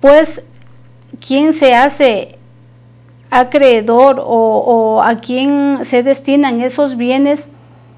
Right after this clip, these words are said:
no están obligados a ninguna contraprestación para con el causante. Las características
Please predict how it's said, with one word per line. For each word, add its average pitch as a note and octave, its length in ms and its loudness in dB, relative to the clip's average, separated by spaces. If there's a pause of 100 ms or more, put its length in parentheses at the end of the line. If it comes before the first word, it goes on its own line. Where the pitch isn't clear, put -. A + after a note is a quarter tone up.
(800)
no D4 240 2
están D#4 360 0
obligados C4+ 680 2
a C4 80 -2
ninguna A#3+ 640 -2
contraprestación C4+ 1500 -2 (100)
para B3+ 340 2
con B3 200 -2
el A#3 120 -4
causante. - 600 -8 (3750)
Las C#4 280 2
características D#4+ 1300 0